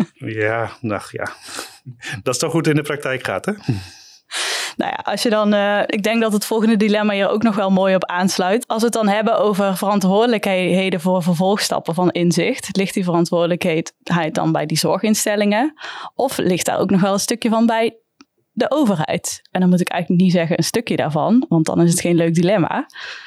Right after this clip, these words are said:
Speaker 2: Ligt die bij zorginstellingen of bij de overheid?
Speaker 1: Ehm, ja, de verantwoordelijkheid voor die vervolgstappen liggen wat mij betreft ook wel bij de zorginstellingen. Ehm,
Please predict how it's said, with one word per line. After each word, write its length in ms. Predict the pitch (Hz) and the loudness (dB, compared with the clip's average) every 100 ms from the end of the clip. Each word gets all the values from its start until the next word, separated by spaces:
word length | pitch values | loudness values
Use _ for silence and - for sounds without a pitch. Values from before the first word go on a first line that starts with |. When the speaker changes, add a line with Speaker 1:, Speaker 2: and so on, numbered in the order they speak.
| - - | -20 -6
Speaker 2:
Ligt 240 | 190 220 | -2 -2
die 100 | - | -2
bij 120 | 160 175 | -2 0
zorginstellingen 920 | 208 269 294 294 277 277 294 359 - | 2 2 2 2 2 4 4 2 0
of 160 | - 254 | -6 -4
bij 160 | 269 262 | 0 2
de 100 | 269 | 4
overheid? 640 | 285 185 139 185 - - _ _ _ | 2 2 0 -4 -6 -10 _ _ _
Speaker 1:
Ehm, 520 | 117 117 117 120 113 - _ | -4 -2 0 -2 -4 -8 _
ja, 140 | 117 | -4
de 100 | 110 | -2
verantwoordelijkheid 560 | 110 123 131 160 160 151 | -2 -2 0 0 -2 -6
voor 200 | - 127 | -4 -2
die 300 | 117 113 104 | -2 -4 -4
vervolgstappen 1080 | 117 110 143 147 - 143 143 131 127 - - | -4 -2 -2 -2 -4 -4 -4 -4 -2 -4 -4
liggen 240 | 123 120 | -4 -4
wat 80 | 113 | -4
mij 140 | 113 | -6
betreft 360 | 113 110 - - | -4 -6 -6 -4
ook 200 | 117 - | -4 -2
wel 160 | 101 | -4
bij 100 | 101 | -4
de 60 | - | -4
zorginstellingen. 640 | 113 92 98 - - - - - - - - - _ _ | -4 -4 -6 -10 -12 -14 -20 -20 -20 -20 -20 -20 _ _
Ehm, 320 | - 98 98 | -10 -8 -6